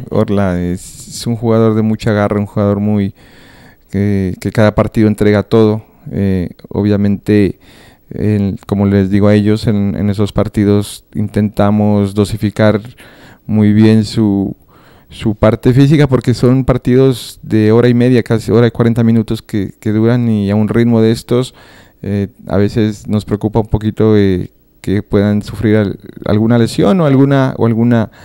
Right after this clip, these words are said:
eh, alguna cosa que extradeportiva, ¿no? Pero Orla es uno de los jugadores, eh, referentes en el equipo. Eh, pienso que así también como, como Garza o como Pascuala, eh,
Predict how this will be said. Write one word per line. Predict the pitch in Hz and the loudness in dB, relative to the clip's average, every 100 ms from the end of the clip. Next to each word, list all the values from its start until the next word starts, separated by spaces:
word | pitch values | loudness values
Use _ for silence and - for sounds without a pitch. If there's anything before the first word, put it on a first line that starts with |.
| - - - - - | -20 -20 -20 -20 -14
eh, | - | -4
alguna | 110 107 113 113 | 0 2 2 0
cosa | - 113 117 | 0 0 -2
que | - 107 - | -2 -2 -2
extradeportiva, | 104 117 104 - 107 131 113 | -4 0 0 0 -2 2 2
¿no? | 104 | 2
Pero | - 113 110 110 107 101 98 92 - | 2 4 6 6 4 4 0 -6 -4
Orla | 107 131 147 | -2 2 2
es | 143 131 | 2 0
uno | 127 127 | 0 2
de | 120 | 0
los | 120 | 0
jugadores, | 120 117 117 120 113 107 - - | 2 4 4 4 2 -2 -8 -6
eh, | 110 101 98 95 | -4 -2 -4 -4
referentes | 110 110 120 123 120 | -4 0 0 0 0
en | 117 | 0
el | 107 | 0
equipo. | 110 110 - 117 - - - - - - | -2 -4 -4 -6 -6 -20 -20 -20 -20 -8
Eh, | - 101 98 98 92 - | -2 0 2 2 -2 -4
pienso | - 107 107 110 | 0 0 2 -2
que | - 110 101 98 95 82 | 0 2 4 4 2 2
así | 98 120 | 0 0
también | 117 113 117 110 | 2 4 4 2
como, | 117 107 101 82 - - - - - - - - | 0 0 0 -2 -10 -20 -20 -20 -20 -20 -20 -20
como | - 110 110 104 | -6 -2 0 2
Garza | 107 113 110 117 107 | 4 2 2 2 4
o | 104 95 | 2 2
como | 101 101 | -2 0
Pascuala, | 104 - 113 104 113 - - - | -2 -2 0 2 0 -2 -16 -4
eh, | 104 98 | -2 0